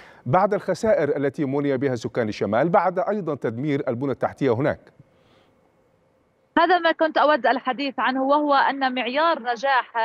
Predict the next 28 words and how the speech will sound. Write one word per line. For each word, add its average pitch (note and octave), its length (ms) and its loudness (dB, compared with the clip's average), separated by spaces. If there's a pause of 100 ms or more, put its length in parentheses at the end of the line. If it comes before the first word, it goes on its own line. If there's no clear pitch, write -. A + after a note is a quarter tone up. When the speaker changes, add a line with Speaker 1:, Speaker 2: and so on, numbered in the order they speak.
(280)
Speaker 2:
حرب C4+ 360 -4
أو A3+ 440 0
الجبهة A3+ 600 0
اللبنانية A#3+ 760 0 (320)
بالنسبة C4 380 -2
لبنيامين A#3+ 580 -2
نتنياهو C4+ 540 2
هو C#4+ 140 2
إعادة B3 680 2
سكان B3+ 360 -6
المستوطنات A#3+ 580 -4
الذي A3+ 220 0
تم B3 240 -2
إجلائهم A3+ 380 2
منها A#3 260 -4
بعد G#3+ 260 0
الثامن G#3 520 -2
من F3 140 -20
أكتوبر. E3+ 400 -6
ولكن C#4+ 360 2
هنالك C#4+ 520 0 (360)
استطلاعات C4+ 640 0
رأي A#3 260 -6
لافتة G#3 600 -6 (100)
الآن B3 300 0
في A3+ 160 -10
خبر A3 400 -4
عاجل G3+ 440 -2